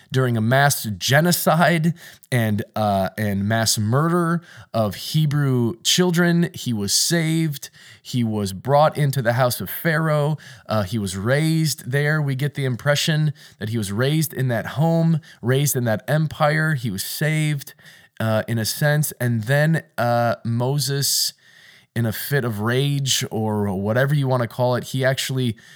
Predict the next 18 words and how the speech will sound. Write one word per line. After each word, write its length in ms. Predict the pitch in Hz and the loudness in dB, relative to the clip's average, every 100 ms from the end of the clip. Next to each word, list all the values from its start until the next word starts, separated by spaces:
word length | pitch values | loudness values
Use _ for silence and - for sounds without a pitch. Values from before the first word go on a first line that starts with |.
| - - | -18 -6
rises 580 | 101 120 143 165 175 | 2 4 4 4 4
up, 380 | 135 127 - - | 4 4 2 -8
kills 640 | - - 190 165 131 139 | -6 2 2 2 0 -2
one 380 | - 110 127 156 160 | -4 -2 2 2 2
of 160 | 143 | -2
the 120 | 131 | 0
Egyptian 440 | 131 120 139 - 123 | 0 0 -2 -2 -2
taskmasters 840 | 120 135 - 135 127 - 127 120 | 2 2 2 -2 -2 -2 -6 -4
that 140 | 117 | -4
he 160 | 107 123 | -4 -4
sees 560 | 107 - 127 123 117 - - - | -2 -2 0 0 -2 -4 -8 -10
abusing 720 | 107 101 123 117 113 107 107 - - - _ | -6 -2 0 0 -2 -4 -4 -8 -16 -20 _
and, 260 | 107 104 101 - | -4 -2 -4 -4
uh, 440 | 101 95 90 85 - | -2 0 -2 -4 -6
um, 640 | 92 95 92 90 85 87 - | -6 -4 -4 -4 -6 -8 -10
and, 180 | 90 87 85 | -10 -8 -8
and 220 | 87 90 | -8 -6
beating 540 | 107 143 127 120 113 | -4 -2 -2 -2 -2